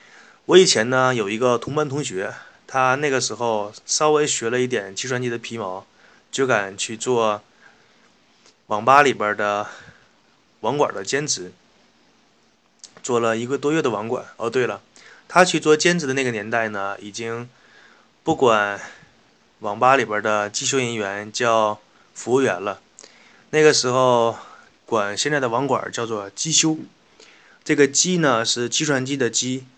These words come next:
修呢是修理的修，机修。也就是说，在网吧里边负责修理计算机的人，字面意思就可以理解。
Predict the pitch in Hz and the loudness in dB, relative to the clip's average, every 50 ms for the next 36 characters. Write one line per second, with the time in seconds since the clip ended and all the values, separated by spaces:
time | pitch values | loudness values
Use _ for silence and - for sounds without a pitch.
0 | _ - - - - - 160 156 156 151 143 127 113 110 110 - - - 113 113 | _ -2 0 2 2 4 4 2 2 2 0 0 -2 -2 -2 -4 -6 -6 -6 -6
1 | 110 107 110 - - - 156 151 147 117 90 98 98 98 - - 120 123 127 123 | -6 -4 -2 0 0 2 0 0 -2 -4 -6 -8 -6 -4 -4 -4 -4 -6 -10 -12
2 | _ _ _ _ _ _ _ _ - - 147 151 151 151 139 - - 151 143 143 | _ _ _ _ _ _ _ _ -6 -4 -4 -4 -4 -2 0 0 0 0 -2 -4
3 | 143 143 139 _ _ _ _ _ _ _ _ _ _ _ _ - 110 107 131 135 | -4 -6 -10 _ _ _ _ _ _ _ _ _ _ _ _ -16 -12 -8 -8 -6
4 | 131 - - 143 139 139 143 147 131 131 131 127 123 123 131 131 127 117 107 110 | -6 -4 0 0 2 2 2 0 0 0 -2 -2 0 0 2 2 2 0 -2 -6
5 | 110 113 - - 135 127 123 123 123 - 135 127 113 104 - - 127 127 127 127 | -8 -8 -8 -8 -6 -6 -4 -4 -4 -4 -4 -6 -6 -6 -8 -8 -8 -8 -8 -8
6 | 135 135 123 101 87 90 92 _ _ _ _ _ _ _ _ - - 127 120 113 | -6 -6 -6 -6 -6 -10 -16 _ _ _ _ _ _ _ _ -10 -10 -8 -8 -8
7 | 107 117 123 123 117 - - 101 101 98 120 113 - 113 98 95 101 107 117 107 | -8 -8 -8 -8 -8 -8 -10 -12 -12 -14 -14 -12 -12 -12 -12 -12 -12 -12 -12 -12
8 | 82 | -14